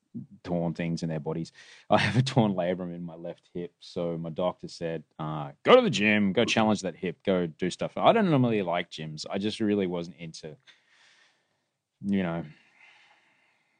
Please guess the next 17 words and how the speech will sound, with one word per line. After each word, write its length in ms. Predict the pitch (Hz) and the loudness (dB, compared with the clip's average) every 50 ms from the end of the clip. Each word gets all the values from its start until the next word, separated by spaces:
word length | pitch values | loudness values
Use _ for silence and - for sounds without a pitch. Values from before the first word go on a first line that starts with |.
| _ _ _ _ _ - | _ _ _ _ _ -14
tiny 320 | - - 95 90 90 87 | -6 -4 -2 -2 0 -2
little 240 | 87 87 90 85 82 | -2 -2 -4 -4 -6
bicep 420 | 76 - 82 82 - - - - - _ | -4 -4 -4 -4 -4 -6 -10 -12 -14 _
curl 480 | - - 85 82 82 82 80 80 78 76 - _ _ _ _ _ 98 85 78 - _ _ _ _ 104 | -8 -6 -4 -2 -2 -2 -4 -6 -8 -10 -14 _ _ _ _ _ -14 -14 -14 -14 _ _ _ _ -4
mirrors, 520 | 90 90 90 85 82 85 82 82 78 - | -4 -2 -2 0 0 -2 -2 -2 -4 -6
dudes 360 | - - 87 82 80 78 - 92 | -8 -6 -6 -4 -4 -6 -4 -6
with 140 | 87 78 | -6 -6
iPods, 880 | 76 73 78 82 82 - - - 85 85 82 78 73 - - - - - - | -4 -2 -2 -2 -2 -2 -2 0 0 0 0 0 0 0 0 2 0 0 -2
no 100 | 90 85 | -2 -2
one's 240 | 85 85 87 87 82 | 0 0 -2 -4 -4
looking 260 | 87 85 - - 87 | -8 -10 -8 -8 -8
at 60 | 82 | -8
each 220 | 80 82 - - 82 | -6 -6 -4 -4 -2
other, 260 | 80 80 80 80 78 76 | -2 -2 -4 -6 -6 -6
la, 80 | 82 82 | -4 -4
la, 180 | 82 80 80 | -4 -2 -4
la. 140 | 80 80 80 | -4 -6 -6